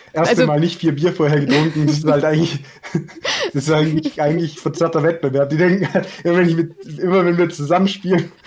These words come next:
Speaker 1: <laughs>
Speaker 2: Vor allem, du musst ja überlegen, du hast ja auf einmal die Konzentron-, äh, Konzentrationsfähigkeit gehabt von einem,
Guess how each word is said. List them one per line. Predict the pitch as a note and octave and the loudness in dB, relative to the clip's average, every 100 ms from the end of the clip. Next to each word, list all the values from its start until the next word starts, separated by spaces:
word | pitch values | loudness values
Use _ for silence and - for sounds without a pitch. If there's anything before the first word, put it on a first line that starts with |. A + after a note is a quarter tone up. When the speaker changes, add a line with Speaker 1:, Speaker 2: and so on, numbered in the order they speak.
| - - - | -12 -12 -8
Speaker 1:
<laughs> | D#4 C#4 F4 C#4+ - D3 - _ _ - - G#4 E4 | -6 -6 -6 -6 -4 -6 -10 _ _ -16 -14 -12 -4
Speaker 2:
Vor | C4+ | 0
allem, | C4+ D4 - - | 2 0 -6 -6
du | |
musst | C4 D4+ | -2 2
ja | C#4+ | 2
überlegen, | B3 A#3+ C#4+ C#4 | 2 2 2 2
du | A#3+ | 0
hast | C#4 | 2
ja | B3+ | 0
auf | A#3 | 0
einmal | A3+ A#3 | 0 -2
die | G#3 | -2
Konzentron-, | A3+ G#3 G3+ - D4+ D#4 | -6 -4 -4 0 0 -2
äh, | G3 | -6
Konzentrationsfähigkeit | - A3+ G#3 G3+ G3 C4+ E4 B3+ A#3 - G3+ G3+ | -8 -10 -8 -8 -2 -2 0 -2 -4 -2 -4 -2
gehabt | G3+ G#3+ - | -4 -4 -4
von | A3 | -4
einem, | G3+ G3 | -2 -4